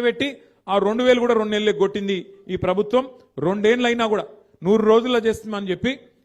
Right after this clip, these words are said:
ఎనిమిది వందల రోజులు అయినా కూడా అవి కూడా చేయలే. మహిళలకు మోసం చేసిండ్రు, నెలకు రెండున్నర వేలు అన్నారు, తులం బంగారం అన్నారు, అవి కూడా ఇయ్యలే. ఇవన్నీ చేయబట్టి ఇవాళ ప్రజలల్లా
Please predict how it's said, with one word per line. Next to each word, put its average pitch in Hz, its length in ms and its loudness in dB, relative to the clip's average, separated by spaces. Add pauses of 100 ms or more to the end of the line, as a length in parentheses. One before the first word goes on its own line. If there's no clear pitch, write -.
(140)
ఎనిమిది 226 300 -2
వందల 214 200 -2 (100)
రోజులు 214 240 2
అయినా 196 240 -2
కూడా 190 140 4 (480)
అవి 175 180 -4
కూడా 180 200 -2
చేయలే. 160 240 -2 (480)
మహిళలకు 220 560 0
మోసం 220 280 0
చేసిండ్రు, 208 320 0 (440)
నెలకు 202 320 2
రెండున్నర 208 400 0
వేలు 220 160 2
అన్నారు, 226 220 0 (420)
తులం 208 280 4
బంగారం 220 380 2
అన్నారు, 226 220 0 (360)
అవి 160 200 -4
కూడా 180 160 -2
ఇయ్యలే. 143 220 -2 (420)
ఇవన్నీ 175 560 -4
చేయబట్టి 202 500 0 (460)
ఇవాళ 165 160 -2 (140)
ప్రజలల్లా 165 480 -2